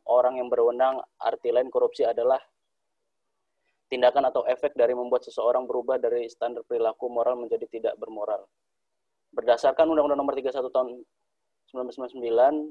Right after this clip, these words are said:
korupsi adalah tindakan setiap orang yang secara melawan hukum melakukan perbuatan memperkaya diri sendiri atau orang lain, atau suatu korporasi yang dapat merugikan keuangan negara. Eh, saya agak percepat.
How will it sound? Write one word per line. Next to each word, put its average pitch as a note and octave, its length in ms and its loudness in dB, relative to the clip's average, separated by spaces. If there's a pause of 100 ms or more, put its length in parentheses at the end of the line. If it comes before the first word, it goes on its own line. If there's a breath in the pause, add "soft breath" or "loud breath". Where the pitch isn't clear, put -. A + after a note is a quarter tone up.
(380)
korupsi A#2+ 320 0
adalah C#3+ 180 0
tindakan B2+ 420 -2 (200)
setiap - 400 -4
orang B2+ 320 -2
yang B2+ 160 -4
secara B2+ 320 2
melawan C3 320 2
hukum C#3 320 -4
melakukan B2+ 320 -6
perbuatan B2 400 -2
memperkaya A#2+ 400 -4
diri B2+ 240 -8
sendiri B2+ 400 -8
atau A#2+ 240 -6
orang A#2 240 -2
lain, B2+ 280 -2 (520)
atau B2 240 2
suatu C#3+ 320 -2
korporasi C3 560 -2
yang C3 160 -4
dapat A#2+ 320 0
merugikan A#2+ 480 -4
keuangan A#2 320 -2
negara. G#2 400 -2 (3000)
Eh, A2+ 240 -6
saya G#2+ 240 -8
agak G2 160 -12
percepat. - 480 -8